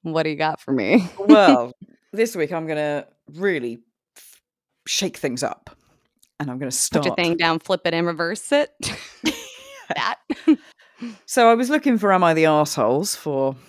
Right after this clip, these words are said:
Speaker 2: this week's episode of, um, and I came across this one, which has subsequently been removed by Reddit, which is very annoying.
Speaker 1: Gasp.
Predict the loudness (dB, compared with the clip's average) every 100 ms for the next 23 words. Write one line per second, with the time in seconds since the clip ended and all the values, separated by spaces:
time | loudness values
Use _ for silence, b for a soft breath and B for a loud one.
0 | b _ _ _ _ _ _ _ -16 -14
1 | -12 -10 -10 -10 -12 -12 -14 -14 -14 -12
2 | -16 -18 _ _ _ _ _ _ _ _
3 | _ _ _ _ -4 -2 -2 -2 -4 -6
4 | -8 -8 -10 -10 -8 -4 -4 -4 -2 -4
5 | -6 -16 -20 -14 -12 -10 -12 -16 _ _
6 | _ _ _ _ _ _ _ _ -12 -6
7 | -2 0 -2 -2 -10 -8 -8 -6 -6 -6
8 | -6 -6 -6 -8 -10 -14 -14 -12 -10 -10
9 | -10 -12 -18 -20 -18 -18 -18 -20 -14 -10
10 | -8 -8 -10 -16 _ _ _ _ _ -14
11 | -10 -10 -12 -14